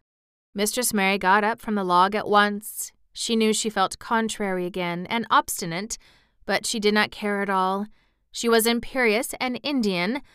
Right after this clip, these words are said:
and at the same time hot and sorrowful. "Come with me, and I'll show you," she said. She led him round the laurel path and to the walk where the ivy grew so thickly. Dickon followed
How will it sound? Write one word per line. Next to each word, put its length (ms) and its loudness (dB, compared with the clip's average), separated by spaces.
and 100 -2
at 80 0
the 80 -4
same 320 0
time 320 0
hot 540 0
and 180 -4
sorrowful. 720 0
"Come 260 4
with 200 4
me, 280 0
and 160 0
I'll 120 4
show 260 2
you," 400 0
she 240 -6
said. 420 -8
She 200 -4
led 220 4
him 260 0
round 420 0
the 100 -4
laurel 280 2
path 480 -4
and 180 -4
to 100 -8
the 100 0
walk 460 -2
where 140 -4
the 100 4
ivy 320 2
grew 180 -4
so 220 -4
thickly. 580 -8
Dickon 340 2
followed 380 2